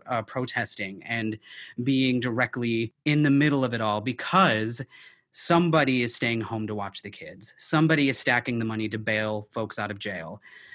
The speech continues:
Somebody is praying and looking out for spiritual well-being, uh, he-, marching, protesting, being the mediator, being the ally. The ways that we get involved, especially if we don't feel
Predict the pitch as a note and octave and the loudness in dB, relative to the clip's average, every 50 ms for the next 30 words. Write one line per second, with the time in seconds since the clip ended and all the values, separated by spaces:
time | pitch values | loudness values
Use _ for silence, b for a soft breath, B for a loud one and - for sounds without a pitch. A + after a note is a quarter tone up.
0 | B B - - - E3+ D#3+ E3+ D#3+ D#3+ D#3 D3 C#3+ C#3+ C3+ - C3+ B2+ B2+ B2 | B B -6 0 2 4 4 6 6 4 4 4 4 2 2 0 -2 -2 -2 -4
1 | B2 - - - D3+ C3+ C3+ C3 B2+ A#2+ A#2+ A#2+ G#2 B2+ B2 A#2 A2+ - A2+ - | -8 -10 -4 0 2 2 4 4 2 0 0 -2 -2 -2 -2 -2 -4 -4 -8 -8
2 | - - A#2 A2+ G#2+ - A2+ G#2+ A2 G#2+ G#2+ G#2+ A2 A2+ A2 G#2+ G2+ G2+ G#2 G#2+ | -6 -4 -4 -4 -4 -6 -6 -4 -4 -6 -6 -6 -6 -8 -8 -8 -8 -10 -10 -12
3 | - _ _ _ _ _ - A2+ A2+ A2 G#2+ G#2+ G#2 G#2 G#2+ G#2+ G#2+ A2 _ _ | -12 _ _ _ _ _ -6 -4 -2 0 0 0 0 0 0 -2 -4 -6 _ _
4 | _ _ - A#2+ A2 - C#3 A#2+ C#3 D3+ C3+ C3 B2+ - - A2+ G#2+ G#2 G#2+ G2+ | _ _ -12 -8 -6 -4 -2 0 2 2 2 2 2 0 -2 -2 -2 -4 -4 -4
5 | - D3 C3+ C3 B2 - A#2 G#2 - - A2 G#2+ A2 A2 C#3 C#3+ C#3+ C3+ C3 C3 | -2 -2 -2 -2 -2 -4 -6 -6 -6 -6 -4 -4 0 2 2 2 4 4 4 4
6 | B2+ C3 B2 A#2+ A2+ A2 G#2+ G#2 G#2 G2+ G2+ A#2+ B2+ B2 B2 A#2 A#2+ A2+ G#2 A2+ | 2 2 0 0 -2 -2 -2 -2 -4 -4 -4 -4 -2 -2 -2 -2 -4 -2 0 0
7 | A2 A2 G#2+ G#2+ G#2 G2 G2+ G2 G2 B B B B B B B B B B B | 0 0 0 -2 -2 -2 -2 -4 -6 B B B B B B B B B B B
8 | D3 D3 C#3 D#3+ F3+ G3+ G#3+ F#3 F#3 G#3 E3 D#3 D3+ C3 C#3+ C#3+ C#3 B2 A#2+ B2 | 0 2 4 4 4 4 4 4 2 4 4 2 2 2 2 2 2 0 0 2
9 | B2+ B2+ A#2+ A2 G#2 G#2 G2+ G#2+ A2 - _ _ _ _ _ _ _ _ _ _ | 2 2 2 2 0 -2 -4 -8 -12 -14 _ _ _ _ _ _ _ _ _ _
10 | _ _ _ _ - - - - D#3+ C#3+ - - D3 C#3+ C#3+ - D3+ C#3 C#3 C#3+ | _ _ _ _ -2 0 2 2 2 2 2 2 2 2 2 0 0 0 2 2
11 | C#3 C3 B2+ - - C3+ B2+ B2+ A#2+ A#2 A2+ | 0 0 -2 -2 -2 0 0 0 0 -4 -6